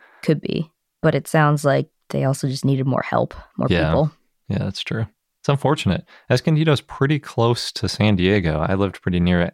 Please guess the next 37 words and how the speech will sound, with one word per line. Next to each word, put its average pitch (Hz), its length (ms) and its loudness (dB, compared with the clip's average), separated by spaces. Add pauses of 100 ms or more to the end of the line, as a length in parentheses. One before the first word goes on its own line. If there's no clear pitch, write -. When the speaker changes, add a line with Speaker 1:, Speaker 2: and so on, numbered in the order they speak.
Speaker 2:
Escondido 87 480 0
for 90 160 -6
a 87 60 -2
while. 85 420 0 (340)
Kinda 131 180 0
surprised 101 420 -2
I - 20 -8
can't 95 200 -4
find 110 200 0
anybody. 82 340 -2
Speaker 1:
I - 380 -20
think 170 160 2
it's 165 120 -4
a 151 40 2
matter 147 300 2
of 135 100 -2
not 151 200 2
having 135 300 0
money. 127 320 0 (300)
Speaker 2:
Oh, 85 160 2
yeah. 78 260 -2 (220)
Can't 98 160 0
find 95 160 0
anybody 87 240 0
for - 140 -8
free. 90 420 -2
Speaker 1:
Yeah. 58 240 -4 (220)
Speaker 2:
<laughs> - 220 0
That's - 360 0
true. - 180 -10 (1300)
Speaker 1:
Does 151 240 -2
make 131 220 -2
it 123 100 -4
more - 140 -2
difficult. 156 760 -2
<laughs> - 40 -16
Speaker 2:
Yeah. 87 320 0